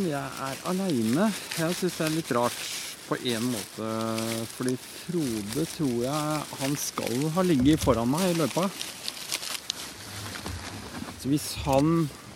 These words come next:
ikke har feilnavigert siste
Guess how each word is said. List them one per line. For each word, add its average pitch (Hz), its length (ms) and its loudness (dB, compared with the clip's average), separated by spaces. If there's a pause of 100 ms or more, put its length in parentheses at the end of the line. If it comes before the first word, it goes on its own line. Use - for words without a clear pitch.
(1200)
ikke 151 400 2
har 139 180 4
feilnavigert 113 920 0 (480)
siste - 520 -4